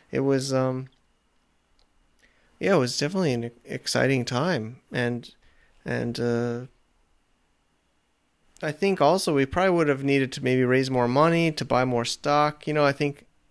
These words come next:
I had been talking to others on a team.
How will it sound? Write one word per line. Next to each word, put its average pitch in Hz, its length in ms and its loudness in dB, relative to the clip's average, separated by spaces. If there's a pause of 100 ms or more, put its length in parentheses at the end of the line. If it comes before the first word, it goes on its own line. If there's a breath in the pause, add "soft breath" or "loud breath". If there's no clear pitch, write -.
(160)
I 135 120 -2
had 135 200 0
been 127 120 -2
talking 127 380 -2
to 127 240 -10 (460 soft breath)
others 131 260 2
on 117 120 2
a 113 80 2
team. 139 560 0